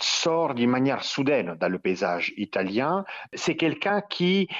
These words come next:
a toujours été sensible au côté social, politique, et cetera, sans faire le parcours classique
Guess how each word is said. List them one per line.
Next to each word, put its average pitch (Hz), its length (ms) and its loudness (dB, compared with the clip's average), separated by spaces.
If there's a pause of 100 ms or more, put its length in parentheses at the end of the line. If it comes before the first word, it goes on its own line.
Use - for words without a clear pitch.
(240)
a 139 260 2
toujours 170 340 2
été 135 300 2
sensible 143 760 0 (140)
au 139 120 -2
côté 127 260 0
social, 117 640 0
politique, 113 440 -2
et - 60 -16
cetera, 147 380 -2
sans 262 520 0
faire 208 420 2
le 180 240 2
parcours 165 480 -2
classique 160 560 -2